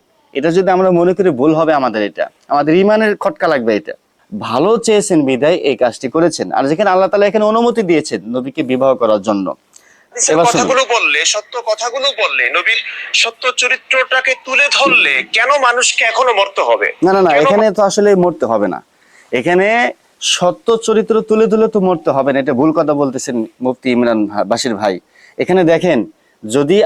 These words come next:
Speaker 1: আপনি সরাসরি নবীকে, নবীকে নিয়ে প্রশ্ন করেন যে, আহ, নবী তো আসলে এতগুলো বিয়ে করেছেন, কেন বিয়ে করেছেন, বিয়ে করার উদ্দেশ্যটা কি ছিল, এরকম ধরনের প্রশ্ন আপনি যাকেই করবেন না কেন সে অবশ্যই উত্তর দিবে যদি জানে,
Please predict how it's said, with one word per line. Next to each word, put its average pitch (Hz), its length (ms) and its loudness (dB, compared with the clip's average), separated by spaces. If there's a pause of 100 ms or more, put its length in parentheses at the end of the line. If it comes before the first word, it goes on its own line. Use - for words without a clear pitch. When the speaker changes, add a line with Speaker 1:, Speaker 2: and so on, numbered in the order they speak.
(140)
Speaker 1:
আপনি 165 240 0
সরাসরি 156 480 0
নবীকে, 202 500 2
নবীকে 175 380 2
নিয়ে 170 180 0
প্রশ্ন 151 240 -4
করেন 143 260 4
যে, 139 140 0
আহ, - 480 -2 (120)
নবী 147 200 2
তো 156 160 0
আসলে 143 360 0
এতগুলো 139 420 0
বিয়ে 135 220 0
করেছেন, 135 460 -2
কেন 135 220 -2
বিয়ে 131 200 0
করেছেন, 127 400 -2 (180)
বিয়ে 131 180 2
করার 135 280 0
উদ্দেশ্যটা 139 500 -2
কি 131 140 -6
ছিল, 135 180 -2 (420)
এরকম 190 380 2
ধরনের 226 260 2
প্রশ্ন 214 280 -2
আপনি 214 220 2
যাকেই 185 400 0
করবেন 196 300 2
না 135 120 0
কেন 120 200 -2 (160)
সে - 180 -6
অবশ্যই 175 440 2
উত্তর - 180 -2
দিবে 165 260 0
যদি 147 220 2
জানে, 117 260 -4